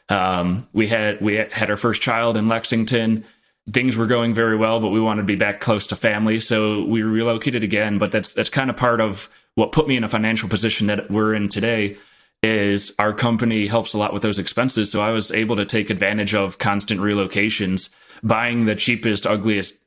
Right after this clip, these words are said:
dirtiest house in a neighborhood. A couple of them have been foreclosures. Uh, one was just, um, market research and understanding where the undervalued homes were in the, in the city. Fix them up while I live there. I love to work with my hands. I've,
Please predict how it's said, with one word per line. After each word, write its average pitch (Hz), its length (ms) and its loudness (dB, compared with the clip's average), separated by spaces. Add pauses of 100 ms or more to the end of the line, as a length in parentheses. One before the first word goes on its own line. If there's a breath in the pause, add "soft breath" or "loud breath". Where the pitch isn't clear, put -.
(160)
dirtiest 110 460 0
house 104 280 -2
in 98 80 0
a 95 40 0
neighborhood. 98 580 0
A 101 140 -4 (140)
couple 117 260 0
of 107 100 0
them 104 140 0
have 104 200 -4
been 101 200 -2
foreclosures. 117 840 -2 (380 soft breath)
Uh, 98 200 0
one 113 600 2
was 101 180 -2
just, - 260 -4 (840)
um, 87 520 -4 (140)
market 127 360 0
research 123 480 0
and 107 100 2
understanding 110 600 0
where 110 140 2
the 104 200 0
undervalued 107 520 2
homes 110 300 2
were 113 200 0
in 110 80 0
the, 104 240 -4
in 104 160 0
the 101 60 0
city. 110 440 0 (460 soft breath)
Fix 139 220 0
them 131 120 4
up 127 160 -2
while 120 100 4
I 107 100 0
live 110 220 0
there. 120 160 4
I 101 120 2
love 104 280 0
to 110 60 0
work 110 200 0
with 110 100 -6
my 92 120 0
hands. 104 440 -2
I've, 95 220 -4